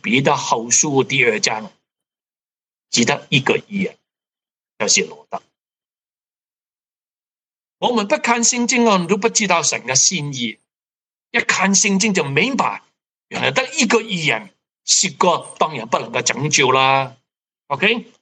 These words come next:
啊，我们再看，我再看，因为罗德恩待那个天使的时间，他又要追求这个天使，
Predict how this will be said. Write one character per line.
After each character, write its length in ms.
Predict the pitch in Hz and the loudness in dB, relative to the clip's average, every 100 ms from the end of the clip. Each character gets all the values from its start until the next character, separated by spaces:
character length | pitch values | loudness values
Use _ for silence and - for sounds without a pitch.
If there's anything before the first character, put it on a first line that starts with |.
| _ | _
啊， 120 | 175 | -4
我 140 | 143 | -2
们 120 | 101 95 | -4 -6
再 200 | 92 90 | -6 -4
看， 240 | 87 - _ _ _ _ _ _ _ _ _ _ _ _ _ _ _ | -6 -8 _ _ _ _ _ _ _ _ _ _ _ _ _ _ _
我 800 | 120 135 156 160 160 160 147 - _ _ _ _ _ _ _ _ | 0 4 4 6 6 4 2 -6 _ _ _ _ _ _ _ _
再 200 | - 160 | 0 2
看， 440 | 151 143 139 139 131 _ _ _ | 2 0 0 -2 -10 _ _ _
因 220 | 185 226 | -2 0
为 320 | 175 147 143 - _ _ _ _ _ _ | 0 0 -4 -14 _ _ _ _ _ _
罗 300 | 139 143 143 | -2 2 4
德 320 | 156 247 - _ - | 2 -2 -4 _ -2
恩 240 | 285 285 | -2 0
待 180 | 190 156 | 2 2
那 140 | 151 | 2
个 120 | 151 151 | 0 -2
天 440 | - 196 196 190 | 0 0 0 0
使 200 | - 123 | 0 0
的 140 | 127 | 0
时 180 | 123 110 | 0 -2
间， 240 | 98 113 - _ _ _ _ | -4 -4 -6 _ _ _ _
他 180 | 370 381 | -2 0
又 140 | 359 | 2
要 160 | 370 370 | 2 2
追 320 | 370 294 277 | 2 0 0
求 240 | - 156 | 0 -2
这 100 | 151 | -2
个 140 | 233 214 | 0 2
天 260 | - 262 | 2 2
使， 300 | 214 160 151 | 0 0 -2